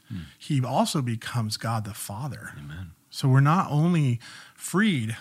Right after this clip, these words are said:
Speaker 2: from the courtroom, um, and the penalties that we deserve.
Speaker 1: Amen.
Speaker 2: That's what the gospel does for us, right? Jesus takes on the punitive, um, reality of
Speaker 1: Yep.
Speaker 2: sin onto himself.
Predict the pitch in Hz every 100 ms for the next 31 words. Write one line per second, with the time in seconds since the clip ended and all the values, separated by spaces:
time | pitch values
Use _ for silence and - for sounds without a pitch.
0 | - - 143 127 120 120 117 127 - -
1 | 175 156 117 101 123 - _ - - -
2 | - - 120 117 117 117 151 165 131 117
3 | 110 90 113 110 107 107 117 131 - 147
4 | 123 - 120 117 110 113 - 113 104 139
5 | - 110 95 - 107 107 107 117 127 120
6 | - - - - - - 135 127 - 127
7 | 127 117 104 - 147 147 127 117 110 -
8 | _ - 143 113 110 110 107 120 139 107
9 | 101 90 - - 147 110 131 - - -
10 | - - _ 127 123 131 120 110 - 165
11 | 107 120